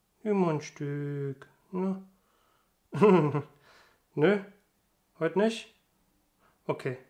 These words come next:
okay. Ich akzeptiere das. Du möchtest nicht gehen. Das ist vollkommen in Ordnung. Ne? Da haben wir sie sitzen.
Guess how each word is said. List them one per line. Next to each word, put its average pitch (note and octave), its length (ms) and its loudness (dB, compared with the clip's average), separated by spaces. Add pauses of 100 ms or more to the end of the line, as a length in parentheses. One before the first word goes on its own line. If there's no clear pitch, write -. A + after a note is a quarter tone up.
(220)
okay. - 260 -8 (460)
Ich - 120 -14
akzeptiere F#3+ 460 -2
das. G#3+ 340 2 (100)
Du E3 100 -6
möchtest F#3 340 0
nicht F3+ 180 0
gehen. D#3+ 300 2 (200)
Das - 160 -6
ist C#3+ 100 -4
vollkommen G#3 460 4
in E3+ 80 6
Ordnung. F3 500 4 (300)
Ne? D3+ 240 2 (200)
Da C3 160 2
haben D#3+ 160 2
wir D3 80 2
sie B2+ 120 0
sitzen. F3 400 -2